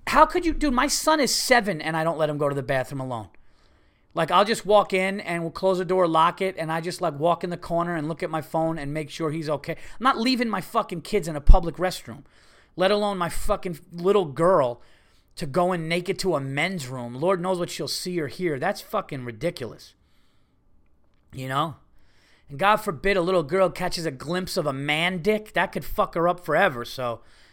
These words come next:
yeah, that's bad, man. Um, what did you say here, though? What, uh, while leaving, I couldn't identify the parents of the kid and had no time for a brawl with.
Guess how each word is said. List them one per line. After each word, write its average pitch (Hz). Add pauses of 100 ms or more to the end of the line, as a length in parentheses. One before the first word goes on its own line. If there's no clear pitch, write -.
(120)
yeah, 143
that's 160
bad, 143
man. 101 (680)
Um, 123 (1200)
what 170
did 196
you 190
say 180
here, 135
though? 117
What, 135
uh, 123 (1040)
while 143
leaving, 151
I 131
couldn't 160
identify 143
the 127
parents 147
of 117
the 120
kid 117
and 120
had 123
no 135
time 131
for 123
a 117
brawl 123
with. 107